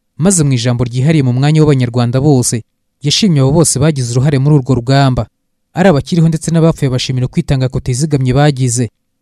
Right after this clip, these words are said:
Maze mu ijambo rimwe nk'uhagarariye Abanyarwanda bose, mu rurimi rw'Icyongereza yaragize ati, "We thank you."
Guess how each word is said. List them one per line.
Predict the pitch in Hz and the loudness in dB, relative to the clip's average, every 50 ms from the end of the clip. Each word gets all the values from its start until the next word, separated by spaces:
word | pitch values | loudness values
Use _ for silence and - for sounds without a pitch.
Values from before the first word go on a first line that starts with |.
| _ _ _ _ _ _ _ | _ _ _ _ _ _ _
Maze | 156 202 196 160 143 | -2 0 0 0 0
mu | 135 | -2
ijambo | 131 120 110 127 123 120 131 | -2 -2 -2 -4 -2 -2 -2
rimwe | 147 165 170 160 | 0 0 0 -2
nk'uhagarariye | - 175 180 147 139 120 131 123 123 120 123 | 0 2 2 2 2 0 -2 -2 0 0 0
Abanyarwanda | 120 123 123 127 123 113 131 123 120 131 | -2 -2 -2 -4 -4 -2 -2 -2 -2 -2
bose, | 135 156 170 147 120 - - 143 147 165 165 - _ _ _ _ _ _ _ _ _ _ _ _ | 0 2 2 2 2 0 0 0 0 -2 -2 -8 _ _ _ _ _ _ _ _ _ _ _ _
mu | 135 143 | 0 2
rurimi | 160 175 202 202 190 160 | 2 4 4 2 2 2
rw'Icyongereza | 156 180 - - 165 147 123 117 120 123 123 147 | 0 0 2 2 0 0 0 -2 -2 -2 2 2
yaragize | 156 151 143 143 127 127 113 117 127 | 2 2 2 0 0 -2 -2 -2 -2
ati, | 120 - 123 113 - - _ _ _ _ _ _ _ _ _ _ _ _ - | -2 -2 -6 -8 -8 -12 _ _ _ _ _ _ _ _ _ _ _ _ -4
"We | 135 135 | -2 -2
thank | - - 160 170 175 170 - - | 0 2 2 2 2 2 0 -2
you." | 127 117 107 | -6 -6 -6